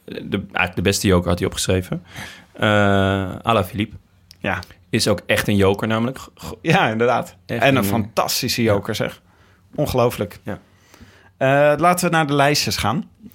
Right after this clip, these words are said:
Speaker 2: Eh, we hebben, we hebben een paar vragen van tevoren proberen te beantwoorden. Namelijk, wie was de grootste meevaller deze Tour?
Speaker 1: Eh, die Barolo die ik van Willem krijg.
Speaker 2: <laughs> Ja, dat is
Speaker 1: Ja, dat is mijn grootste
Speaker 2: Hoe vond je
Speaker 1: meevaller.
Speaker 2: Egan Bernal? Was het wat je ervan verwacht had?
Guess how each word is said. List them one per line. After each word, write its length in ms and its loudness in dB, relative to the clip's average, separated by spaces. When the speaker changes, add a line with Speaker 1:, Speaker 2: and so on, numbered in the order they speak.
Speaker 2:
Eh, 100 -2
we 80 2
hebben, 480 0
we 60 -2
hebben 240 -4
een 80 -10
paar 220 0
vragen 280 -2
van 120 -10
tevoren 300 -6
proberen 340 -6
te 60 -20
beantwoorden. 480 -8
Namelijk, 520 -2
wie 180 2
was 360 2
de 80 -2
grootste 560 2
meevaller 680 0
deze 260 -4
Tour? 260 -6
Speaker 1:
Eh, 720 2
die 180 -2
Barolo 500 2
die 160 -4
ik 80 -4
van 140 -4
Willem 200 -2
krijg. 340 -8
Speaker 2:
<laughs> 280 0
Ja, 80 0
dat 100 -2
is 220 -4
Speaker 1:
Ja, 100 0
dat 100 2
is 60 2
mijn 140 2
grootste 300 0
Speaker 2:
Hoe 120 0
vond 200 2
je 60 2
Speaker 1:
meevaller. 180 2
Speaker 2:
Egan 140 2
Bernal? 440 0
Was 200 0
het 100 -8
wat 260 -2
je 60 -4
ervan 220 0
verwacht 280 -2
had? 200 -4